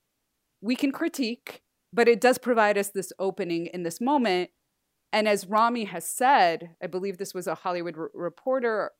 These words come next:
op-ed that he wrote, the fetishizing of him being the first is actually not the direction we should take, because the question that comes is, if you're heralded as the first, are you the last?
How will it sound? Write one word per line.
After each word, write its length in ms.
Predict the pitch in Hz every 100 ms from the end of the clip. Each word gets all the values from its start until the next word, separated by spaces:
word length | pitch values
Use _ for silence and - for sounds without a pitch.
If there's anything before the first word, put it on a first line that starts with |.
| _
op-ed 380 | - 190 208 196
that 140 | 170 180
he 100 | 175
wrote, 600 | 175 254 254 190 175 - _ _ _ _ _
the 60 | 202
fetishizing 680 | - 277 339 - 220 214 196
of 100 | 165
him 300 | 202 208 196
being 220 | 185 175
the 100 | 160 - -
first 520 | 226 190 - - _ _ _ _ -
is 180 | 190 -
actually 760 | 247 302 - 269 240 220 208 175 _ _ _ _ _ _ _ _ _
not 280 | 208 233 269
the 80 | 233
direction 680 | 185 180 180 - - 233 233
we 100 | 185
should 240 | - 156
take, 400 | - - 277 294
because 580 | 208 196 - 180 175 - -
the 80 |
question 380 | 185 - 226 -
that 140 | 190 -
comes 560 | - 208 190 185 - _ _ _ _ _ -
is, 200 | 196 170
if 180 | 214 226
you're 440 | 190 185 175 - - _
heralded 500 | - 233 254 226 202
as 180 | 202 147
the 100 | 151
first, 560 | - 233 180 - - - _ -
are 80 |
you 180 | 185 190
the 120 | 175 160
last? 600 | 147 - - - -